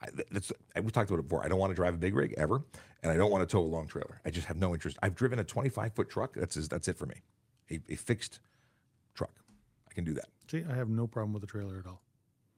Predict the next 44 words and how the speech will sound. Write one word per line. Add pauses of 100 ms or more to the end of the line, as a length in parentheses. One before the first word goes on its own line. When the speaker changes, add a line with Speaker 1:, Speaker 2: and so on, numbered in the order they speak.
(560)
Speaker 1:
Yeah, (120)
i-,
it's
not
even
a
problem
with
it.
I
just, (120)
I
just, (140)
I, (200)
I'd
rather
not
have
the
stress. (280)
Speaker 2:
It's
funny.
There
are
times
at
my
cottage
when (120)
people
are
putting
in
or
pulling
out
their
boats, (680)
and
they
will
wait
for
me